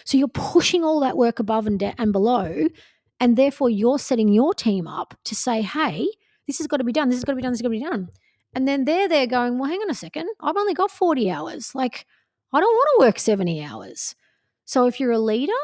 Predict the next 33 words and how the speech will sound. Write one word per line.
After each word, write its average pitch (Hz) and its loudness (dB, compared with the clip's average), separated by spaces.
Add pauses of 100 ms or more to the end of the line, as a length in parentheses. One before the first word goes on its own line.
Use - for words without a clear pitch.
(240)
use 233 2
this 277 -2
as 294 -4
an 277 -6
opportunity, 220 -8
as 233 -14
a 208 -8
little 226 -10
bit 330 -6
of 359 -8
a 415 -4
check-in 359 -4
to - -6
kinda 254 -2
go, 247 2 (100)
"Hmm, 294 2 (200)
am 285 4
I 392 4
creating 320 4
a 247 2
realistic 240 2
expectation 208 -4
for 202 -10
them?" 160 -8 (380)
Because 240 0
when 269 0
we 370 2
lose 269 0
someone 220 0
or 180 -4
when 185 -6
someone 277 -6
passes, 214 0